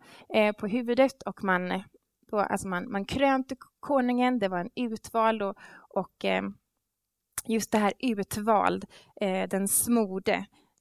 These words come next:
det kallade man, eh, ja, det betyder då Messias. Och, eh, det grekiska ordet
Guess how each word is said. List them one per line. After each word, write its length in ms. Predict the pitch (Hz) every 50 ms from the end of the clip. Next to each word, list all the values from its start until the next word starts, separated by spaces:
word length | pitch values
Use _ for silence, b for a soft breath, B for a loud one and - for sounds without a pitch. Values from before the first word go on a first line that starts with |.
| - -
det 100 | - 202
kallade 400 | - - 202 196 190 190 180 185
man, 300 | 185 185 - - 90 -
eh, 280 | 101 60 58 - - - 208 _ _ _ _ _ _ _ _ _ _ -
ja, 100 | 196 196 - _ _ _ _ -
det 60 | 208
betyder 360 | 208 202 - 208 190 185 190
då 120 | 185 175
Messias. 720 | 170 170 180 - - - 190 185 180 160 165 - - - - -
Och, 220 | 208 - - -
eh, 260 | 208 190 185 180 -
det 120 | 190 196 208
grekiska 680 | 196 254 254 302 330 294 - - 254 - - - 185
ordet 360 | 165 165 160 165 175 - -